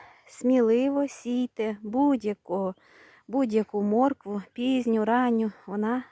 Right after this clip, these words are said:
вистигне. Так, а тут була цибуля. Тут також я посадила, ну, кабачки я саж-, саджаю вперше, е, так пізно, але посадила. І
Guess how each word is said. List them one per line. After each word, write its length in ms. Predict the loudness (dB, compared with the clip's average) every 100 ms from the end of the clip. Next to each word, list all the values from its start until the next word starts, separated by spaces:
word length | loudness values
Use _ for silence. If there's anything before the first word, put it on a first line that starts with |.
| _
вистигне. 600 | -4 -4 -4 -8 -8 -10 -14 _ _ _ _ _ _ _ _ _ _ _ _
Так, 240 | -18 -12
а 100 | -12
тут 320 | -4 -4 -4 -10 -14
була 260 | -8 0 0
цибуля. 640 | 0 -2 2 2 4 2 -2 _ _ _ _ -20 -20 _ _ _ _ _ _ _
Тут 140 | -12 -8
також 380 | -4 -2 0
я 100 | -2
посадила, 640 | -4 -10 -6 -2 0 0 -2 _ _ _
ну, 180 | -4 -4
кабачки 460 | -2 -2 -4 -4 -2
я 100 | -2
саж-, 300 | -2 -6 -6 _
саджаю 500 | -8 -6 0 0 0
вперше, 680 | -4 -4 -4 -4 -8 -6 -6 -8 -20 -20 -20 _ _ _ _ _ _ _
е, 200 | -6 -4
так 220 | -2 -4
пізно, 560 | _ -2 0 2 2 0 -8 -20 _ _
але 260 | -6 -4 -2
посадила. 680 | -6 -6 -4 -2 -2 -4 -8 _ _ _ _ _ _ _ _ _ _ _ _ _ -4
І 220 | -2